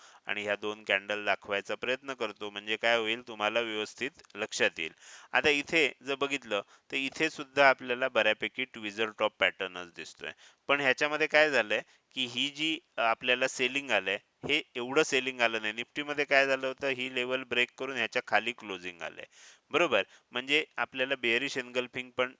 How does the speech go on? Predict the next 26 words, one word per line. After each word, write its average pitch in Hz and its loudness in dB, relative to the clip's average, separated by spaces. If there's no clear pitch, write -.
बॉडीचा 110 2
विचार 120 2
केला 110 0
तर 117 -8
दिसतोय, 95 -10
इथे 135 -4
तसं 131 -4
दिसत 104 -8
नाही. 87 -6
इथे 120 -8
साधारण 113 2
आपण 127 -2
ह्या 123 0
दोन 123 -8
कॅन्डल 117 -2
एकसारख्याच 110 -4
उंचीच्या 104 -2
आहेत. 92 0
पहिली 104 -2
ग्रीन 107 -6
बनली 98 -6
आहे, 95 2
त्यानंतर 98 -6
रेड 107 0
बनली 95 -6
आहे, 95 0